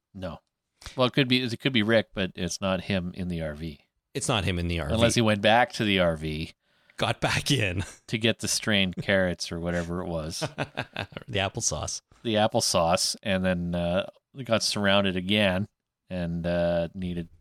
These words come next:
Speaker 1: help.
Speaker 2: Uh, yes, possibly, but not likely. Um,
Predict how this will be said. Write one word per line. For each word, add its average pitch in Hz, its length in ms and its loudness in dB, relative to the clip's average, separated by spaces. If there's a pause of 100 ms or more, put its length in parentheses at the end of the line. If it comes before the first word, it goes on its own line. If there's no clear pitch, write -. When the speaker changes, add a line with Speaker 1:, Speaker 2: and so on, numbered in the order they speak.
(280)
Speaker 1:
help. - 300 -10 (840)
Speaker 2:
Uh, 92 560 -2
yes, - 520 -4
possibly, 139 600 0 (120)
but 110 220 -2 (220)
not 101 220 2
likely. 76 440 -4 (640)
Um, 85 600 -2